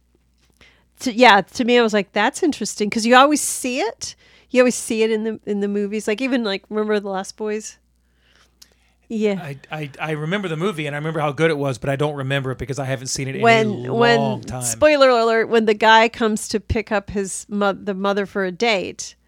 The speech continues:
Speaker 1: eh, who ends up being the, the head vampire, um, he doesn't come into the house unless, you know, he asks to be invited in. And, you know,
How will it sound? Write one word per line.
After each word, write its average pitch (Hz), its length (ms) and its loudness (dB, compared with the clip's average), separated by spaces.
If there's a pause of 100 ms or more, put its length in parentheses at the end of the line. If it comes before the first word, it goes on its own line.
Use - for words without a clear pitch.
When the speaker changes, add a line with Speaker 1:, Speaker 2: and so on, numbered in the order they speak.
(800)
Speaker 1:
eh, 214 200 -8
who 208 200 -4
ends 190 180 -4
up 185 140 -6
being 185 420 -2
the, 180 280 -8 (140)
the 190 80 -6
head 190 220 -4
vampire, 208 720 -2 (580)
um, 196 440 0
he 233 180 -4
doesn't 214 300 2
come 196 140 -4
into 185 160 -6
the 180 100 -10
house 214 300 0
unless, 180 480 -8
you 190 140 -4
know, 165 140 -4
he 185 180 -6
asks 202 300 -2
to 196 60 -10
be 185 100 -4
invited 180 340 -6
in. 170 320 -4 (800)
And, 190 340 -2
you 175 80 -4
know, 160 260 -6